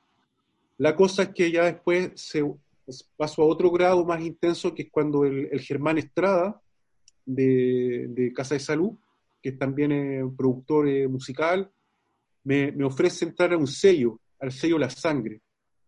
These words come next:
Y para esto yo tenía que, y, y que hiciéramos en conjunto una producción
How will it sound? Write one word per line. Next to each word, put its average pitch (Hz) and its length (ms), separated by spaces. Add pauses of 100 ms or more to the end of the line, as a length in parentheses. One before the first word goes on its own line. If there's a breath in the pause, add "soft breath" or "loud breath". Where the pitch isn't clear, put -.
(460)
Y 180 140
para 175 180
esto 180 260
yo 180 460
tenía 156 300
que, 147 920
y, 143 240
y 139 120
que 135 120
hiciéramos 165 420
en 160 120
conjunto 190 520
una 196 140
producción 175 720